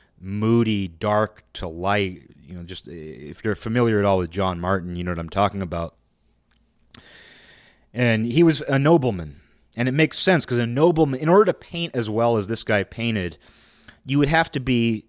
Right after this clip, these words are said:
from a family that could get you the proper training and resources. To paint these large, beautiful, colored paintings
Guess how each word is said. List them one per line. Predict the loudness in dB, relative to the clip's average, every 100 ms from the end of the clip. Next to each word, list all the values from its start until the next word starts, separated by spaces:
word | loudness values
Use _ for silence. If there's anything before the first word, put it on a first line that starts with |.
| _
from | -6 -4
a | -4
family | 0 0 2 0 -2
that | -4 -6
could | -8 -8 _ _ _ _ -2
get | -2 0
you | -2
the | -2
proper | -2 0 2 -2
training | -6 -4 0 0 2 0 -2 -6 -10 _ -10
and | -6 -2
resources. | 0 0 -2 -6 -10 -10 -10 -8
To | -10
paint | -6 -4 -6 -8 -20 -20 -10
these | -6 -4
large, | -4 2 4 6 6 2 -2 -12 -14 -10 -4
beautiful, | 2 4 2 0 -2 -2 -4 -10 -12
colored | 0 2 2 0 -4
paintings | -4 -2 -4 -6 -6 -6 -6